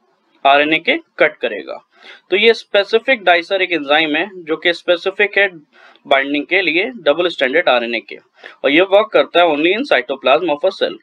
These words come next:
इसका function यही है कि different आरएनए molecules को process करके एसआईआरएनए बनाना, एमआईआरएनए बनाना, एसएचआरएनए बनाना, Different double स्ट्रैंडेड आरएनए को process करके।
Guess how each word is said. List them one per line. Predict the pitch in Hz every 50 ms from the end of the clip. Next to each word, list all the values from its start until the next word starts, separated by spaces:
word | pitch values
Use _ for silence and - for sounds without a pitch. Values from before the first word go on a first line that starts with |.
| _ _ _ - - - - - - _ _ -
इसका | 160 165 - - 247 -
function | - 208 190 190 185 - 240 240
यही | 226 196 185 196 208
है | 202 190 208 240 226 - -
कि | 185
different | 170 160 165 165 - 202 208 -
आरएनए | - 139 143 151 165 180 190
molecules | 196 180 151 143 143 151 151 - 160 160 165 170 - -
को | - 185 196 202 214
process | - 156 151 147 - - 214 214 -
करके | - 165 127 123 - 160 180 294 294 _ _ _ _ _ _ _ _ _ _ _ _ _ _ _ _ _ _ _ _ _ _ _ _ _ _ _ _ _ _ _ _ _ _ _ _ _ -
एसआईआरएनए | 143 143 - 165 165 180 185 180 185 190 190 190
बनाना, | 185 190 190 190 185 190 202 220 226 _ _ _ _ _ _ -
एमआईआरएनए | 131 135 139 143 160 170 175 175 180 185 190 190
बनाना, | 180 180 185 185 180 185 190 202 202 -
एसएचआरएनए | 139 143 - 151 139 - 127 110 101 95 76 80
बनाना, | 80 67 64 60 - 71 - _ _ _ _ -
Different | - 160 165 - 208 247 311 330 214 170
double | 160 170 185 190
स्ट्रैंडेड | 170 - - 147 139 131 139 131 127
आरएनए | 123 120 120 120 120
को | 117 120 117
process | - - 113 - 98 - -
करके। | - - - - -